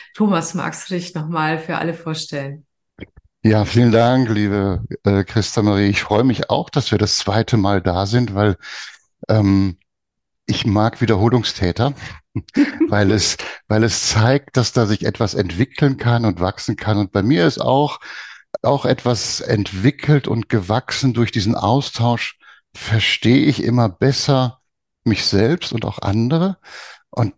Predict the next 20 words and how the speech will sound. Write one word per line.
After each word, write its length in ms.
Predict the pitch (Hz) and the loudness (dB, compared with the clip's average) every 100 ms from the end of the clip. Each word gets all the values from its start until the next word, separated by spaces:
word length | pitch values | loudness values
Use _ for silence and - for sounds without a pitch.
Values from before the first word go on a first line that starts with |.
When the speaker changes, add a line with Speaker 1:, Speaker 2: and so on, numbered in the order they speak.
| _ | _
Speaker 2:
das 200 | 104 - | -2 0
ist 140 | 104 | -2
der 80 | 98 | -2
große 340 | 90 87 - 78 | -2 -2 -2 0
Reichtum 420 | 90 117 - 80 | 0 -2 -6 -6
daran, 460 | 73 73 76 95 98 - - - _ _ | -4 -2 -2 -4 -8 -16 -20 -20 _ _
weil 220 | 87 85 | -4 -2
ich 160 | 87 - | -2 -2
ja 260 | 87 80 76 _ _ _ _ _ - | -2 -2 -8 _ _ _ _ _ -12
schwerpunktmäßig 1300 | - - 98 107 - 113 - 107 110 - 104 - - | -6 -2 0 0 0 -2 0 2 2 2 0 -2 -2
bin 160 | 95 | 0
ich 120 | 92 113 | 2 0
ja 80 | |
unterwegs 580 | - 80 92 82 101 - | -4 -2 0 0 0 -2
mit 120 | - | -6
Führungskräfteentwicklung 1400 | - 143 151 - 131 117 101 104 - 107 - 104 95 95 | -2 0 0 0 -2 -2 -2 -4 -4 -6 -2 -2 0 -2
und 360 | - 95 85 - | -6 -10 -8 -6
da 320 | 87 82 - - | -4 -2 -6 -6
ist 400 | - 107 - - | -6 -6 -6 -4
wenig, 640 | 87 98 127 131 123 - | 2 4 4 4 2 -4